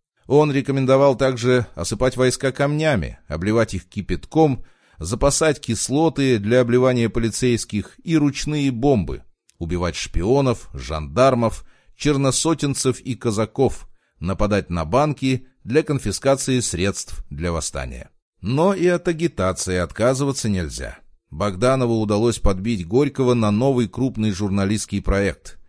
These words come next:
издание газеты "Новая жизнь". Её создали поэт-декадент Минский и сам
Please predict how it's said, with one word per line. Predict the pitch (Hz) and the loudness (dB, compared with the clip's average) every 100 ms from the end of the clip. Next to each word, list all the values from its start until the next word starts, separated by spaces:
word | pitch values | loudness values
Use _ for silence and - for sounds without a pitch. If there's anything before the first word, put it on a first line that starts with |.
| _ _ | _ _
издание | 87 95 143 135 127 | -8 -2 0 2 2
газеты | 113 107 135 123 123 110 92 - | 2 2 0 0 0 0 -2 -8
"Новая | 85 110 107 101 98 95 | -2 0 2 2 0 0
жизнь". | 92 101 71 - _ _ | -2 -6 -6 -14 _ _
Её | 80 127 151 156 | -2 0 2 0
создали | - 151 127 131 127 | 0 -2 0 0 0
поэт-декадент | 107 120 123 98 95 104 101 101 87 71 | 2 2 4 0 -4 -2 0 0 -2 -4
Минский | 87 104 135 139 - 156 | -2 -2 0 -4 -6 -8
и | - 185 170 | -8 -10 -6
сам | - 135 131 123 | -2 0 0 -2